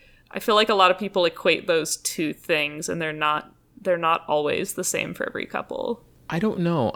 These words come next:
Speaker 2: I don't, there's, I don't have a good answer to this. But I will say, you know how they, everybody says, "Communication is key to a good
Speaker 1: Yeah.
Speaker 2: relationship." <laughs> Blah, blah, blah.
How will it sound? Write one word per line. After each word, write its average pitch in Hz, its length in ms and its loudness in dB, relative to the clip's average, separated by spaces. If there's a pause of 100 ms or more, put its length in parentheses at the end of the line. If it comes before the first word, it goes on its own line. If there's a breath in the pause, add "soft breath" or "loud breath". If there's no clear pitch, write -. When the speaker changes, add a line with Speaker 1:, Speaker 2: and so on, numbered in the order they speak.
Speaker 2:
I 156 80 2
don't, 180 240 2
there's, 180 240 2
I 185 80 4
don't 220 160 2
have 190 160 -2
a 113 40 -2
good 104 200 0
answer 95 340 -2
to 117 240 -4
this. 120 580 -4 (440 loud breath)
But 151 100 6
I 156 60 6
will 180 260 6
say, 131 300 2 (300 soft breath)
you 113 80 2
know 107 60 4
how 104 120 2
they, 92 160 0 (160)
everybody 98 340 0
says, 95 280 -4
"Communication 117 800 4
is 120 160 2
key - 340 0
to 110 140 2
a - 20 2
good 113 260 0
Speaker 1:
Yeah. 117 60 2
Speaker 2:
relationship." 120 680 0
<laughs> 113 100 -8
Blah, 131 80 -2
blah, 127 200 2
blah. 107 120 0